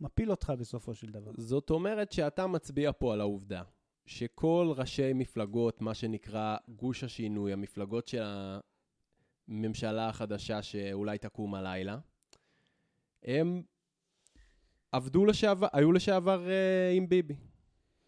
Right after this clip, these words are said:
Speaker 1: כן, ובמובנים רבים הם, הם עוצבו פוליטית על ידו.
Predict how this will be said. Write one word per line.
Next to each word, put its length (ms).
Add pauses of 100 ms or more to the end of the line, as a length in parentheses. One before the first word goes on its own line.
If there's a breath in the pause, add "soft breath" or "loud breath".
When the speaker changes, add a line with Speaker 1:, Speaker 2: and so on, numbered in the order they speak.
(400)
Speaker 1:
כן, 320
ובמובנים 880
רבים 440
הם, 380 (360)
הם 380 (460 soft breath)
עוצבו 640
פוליטית 680 (1080)
על 160
ידו. 300